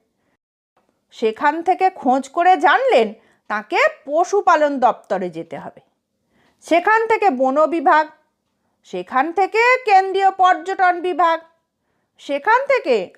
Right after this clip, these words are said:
আবার পশু বিভাগ, তবে এবার পশুপালন নয়, পশু চিকিৎসা বিভাগ। সনাতনবাবু ক্রমাগত ঘুরতে লাগলেন, আরও দু মাস ছুটি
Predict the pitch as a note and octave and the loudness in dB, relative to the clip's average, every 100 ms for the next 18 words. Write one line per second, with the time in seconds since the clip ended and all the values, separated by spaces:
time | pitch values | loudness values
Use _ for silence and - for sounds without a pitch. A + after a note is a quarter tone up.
0 | - E3+ D#3+ E3+ A#3 E4+ F#4 F#4 F#4+ F#4+ | -6 -2 0 2 4 4 2 0 -4 -2
1 | F#4 F4 E4+ E4+ D#4 - _ _ - F3 | -4 -4 -2 -2 -2 -8 _ _ -6 -4
2 | F3+ G4 C5 B4+ A#4 A#4 G4+ A4 A4+ A#4 | -2 -2 0 2 2 0 0 -2 -2 0
3 | A4 A4 E4 C4 E3+ B2+ _ _ _ - | 2 2 2 -2 -6 -12 _ _ _ -12
4 | C#4+ F4+ F4+ A4 A4+ A#4 - C4+ G3+ D#3 | -8 -8 -4 -2 0 0 2 0 0 -6
5 | D3+ - _ _ _ _ _ _ _ _ | -10 -12 _ _ _ _ _ _ _ _
6 | - F#3 B3+ G#4 A4 A4 D4+ A3 B3 _ | -8 -4 0 0 2 2 2 -4 -8 _
7 | _ _ G#3 A#3 C#4 C#4 C#4 C4 C4 B3+ | _ _ -6 -2 0 2 0 0 -2 -4
8 | - C4+ - B3 B3 A3 A#3+ A#3 A#3+ _ | -4 -6 -2 -2 0 0 0 -4 -6 _
9 | _ _ _ _ - E3+ G#3 C#4 E4 F4+ | _ _ _ _ -6 0 2 4 4 4
10 | F4 C#4 C4 C4+ A4 C5+ - A#3 D#4 | 2 -2 -4 -2 -2 -2 -8 -8 0